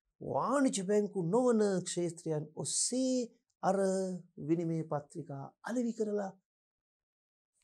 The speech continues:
අර මුදල් රැස් කිරීම වෙළඳපළ මාධ්‍යයක් තමයි.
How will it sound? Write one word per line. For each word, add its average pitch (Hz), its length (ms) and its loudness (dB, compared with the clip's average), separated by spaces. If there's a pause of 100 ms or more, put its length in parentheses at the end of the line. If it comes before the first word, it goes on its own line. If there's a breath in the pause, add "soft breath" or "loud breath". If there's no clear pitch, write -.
(140)
අර 156 120 0
මුදල් 143 340 0
රැස් 127 260 -10
කිරීම 233 380 0 (180)
වෙළඳපළ 233 520 4
මාධ්‍යයක් 185 500 -2
තමයි. 254 340 0